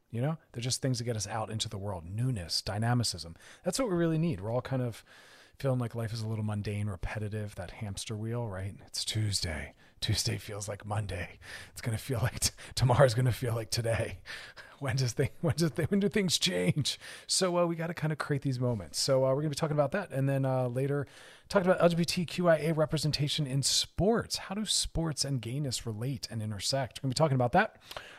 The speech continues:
Um, but I wanted to open the show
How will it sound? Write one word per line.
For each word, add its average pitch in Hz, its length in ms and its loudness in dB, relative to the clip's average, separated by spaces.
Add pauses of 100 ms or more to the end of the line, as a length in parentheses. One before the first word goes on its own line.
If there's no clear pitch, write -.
(200)
Um, 160 520 4 (160)
but 147 100 2
I - 20 6
wanted 165 260 2
to 139 60 -4
open 135 200 -2
the 127 40 2
show 131 600 0